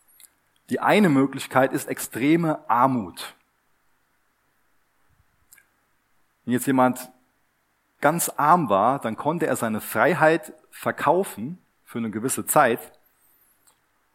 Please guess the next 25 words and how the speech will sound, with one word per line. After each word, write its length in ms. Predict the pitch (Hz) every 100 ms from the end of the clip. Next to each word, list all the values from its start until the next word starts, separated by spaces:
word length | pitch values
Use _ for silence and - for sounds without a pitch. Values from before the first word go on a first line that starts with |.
| _ -
um 180 | 123
danach 600 | 113 107 113 135 175 -
wieder 500 | 117 143 170 175 175 120
in 80 |
der 120 | 113 107
Lage 380 | 107 143 147
zu 140 | - 110
sein, 560 | - 98 110 123 131
genau 560 | 120 107 110 131 131 - _ - - -
so 140 | - 113
frei 340 | - 101 113
zu 220 | 139 -
leben 480 | 135 170 175 107 127 - 110
wie, 300 | 107 131 -
wie 180 | 120 135
andere, 580 | 127 185 113 90 117 139 _ _ _ _ _ _ _ -
auch 320 | 107 147 160
bedingt 460 | - 117 135 147 135
durch, 240 | 120 -
durch 180 | - 113
finanzielle 500 | - 110 110 123 120
Unterstützung. 720 | 110 107 - 143 - 78 76 _ _ _ _ _ _ _ - - _ _ _ _ _ _ _ _ _ _ _ _ -
Die 80 | 123
nächste 580 | 123 151 214 - -
Möglichkeit 1000 | 139 127 127 113 - - 98 107 120 -